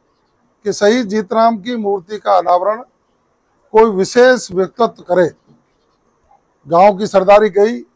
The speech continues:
माननीय मुख्यमंत्री जी ने एक मिनट में समय दिया कि मेरा सौभाग्य होगा जिन लोगों ने देश की सुरक्षा में अपने प्राण न्यौछावर किए हैं उनकी प्रतिमा का अनावरण मैं करूं।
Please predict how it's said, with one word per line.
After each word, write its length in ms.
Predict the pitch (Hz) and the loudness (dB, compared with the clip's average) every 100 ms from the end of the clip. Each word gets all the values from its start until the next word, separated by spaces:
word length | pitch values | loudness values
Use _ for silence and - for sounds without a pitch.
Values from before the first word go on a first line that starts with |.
| _ _ _ _ _ _ _ _ _ _ _ | _ _ _ _ _ _ _ _ _ _ _
माननीय 260 | 180 208 226 | -2 0 0
मुख्यमंत्री 600 | 208 180 214 226 208 226 | -2 -2 -2 -2 -4 -4
जी 120 | 226 | -4
ने 140 | 226 220 | 0 2
एक 180 | 247 220 | 2 -2
मिनट 220 | 202 202 | -6 -6
में 120 | 208 196 | -6 -10
समय 260 | 190 185 | -8 -10
दिया 320 | 160 175 196 | -8 -2 -2
कि 880 | 196 _ _ _ _ _ _ _ _ | -2 _ _ _ _ _ _ _ _
मेरा 240 | 175 196 196 | -4 0 0
सौभाग्य 500 | - 180 180 220 202 | -2 0 2 0 2
होगा 340 | 208 196 220 220 _ _ _ _ _ _ _ _ | 0 2 -2 -6 _ _ _ _ _ _ _ _
जिन 140 | 202 | -2
लोगों 300 | 208 208 214 | 2 2 2
ने 100 | 214 190 | 0 2
देश 340 | 190 214 202 | 4 4 2
की 320 | - 202 170 - _ _ _ _ _ _ _ | -6 -6 -8 -14 _ _ _ _ _ _ _
सुरक्षा 500 | - 190 214 - 226 | -2 0 0 0 0
में 100 | 233 | 0
अपने 240 | 220 214 214 | -2 -4 -8
प्राण 340 | 190 196 202 | -4 -2 -2
न्यौछावर 500 | 190 185 - 170 180 | -6 -10 -4 -2 -2
किए 260 | 151 170 160 | -6 -10 -10
हैं 220 | 143 180 _ _ _ _ _ _ _ _ | -14 -20 _ _ _ _ _ _ _ _
उनकी 280 | 196 196 208 | -8 -6 -8
प्रतिमा 560 | 165 170 185 196 196 190 | -10 -14 -8 -6 -2 -2
का 160 | 196 175 | -2 -2
अनावरण 340 | 165 170 175 | -2 -4 -6
मैं 160 | 165 160 | -12 -18
करूं। 240 | - 127 | -18 -20